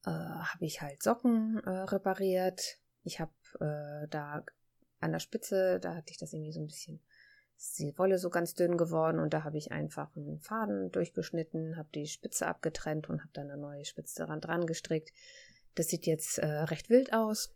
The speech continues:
weil ich da einfach irgendeinen Rest geschnappt habe, der sehr bunt ist und so ein Fake-Vereilmuster, also ist ja so Wolle, die ich nicht mag. <laughs> Da hatte ich aber mal Wolle geschenkt gekriegt, ähm,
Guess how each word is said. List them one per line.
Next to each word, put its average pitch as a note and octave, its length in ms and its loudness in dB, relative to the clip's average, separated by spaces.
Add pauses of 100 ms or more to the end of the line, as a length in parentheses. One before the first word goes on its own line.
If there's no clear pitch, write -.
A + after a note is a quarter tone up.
weil E3 180 0
ich E3 120 -6
da - 120 0
einfach D#3 300 -4
irgendeinen F3 380 2
Rest E3 280 -2
geschnappt E3 680 -2
habe, D#3+ 240 0
der D3 240 -2
sehr D3 360 -6 (480)
bunt F#3 240 8
ist - 160 2
und D#3+ 180 4
so D#3 160 0
ein D3+ 380 0
Fake-Vereilmuster, D3 1600 -2
also D3 320 -6 (1500)
ist - 220 -6
ja D#3+ 80 -6
so E3 240 -10
Wolle, D#3 220 -4
die - 100 -8
ich - 100 -10
nicht - 180 -10
mag. - 300 -2
<laughs> - 600 6 (1120)
Da F#3 80 2
hatte D#3 180 2
ich D#3 120 6
aber D#3 120 2
mal D3 180 -2
Wolle C#3+ 200 4
geschenkt D3 320 0
gekriegt, - 480 -4
ähm, C#3 260 -6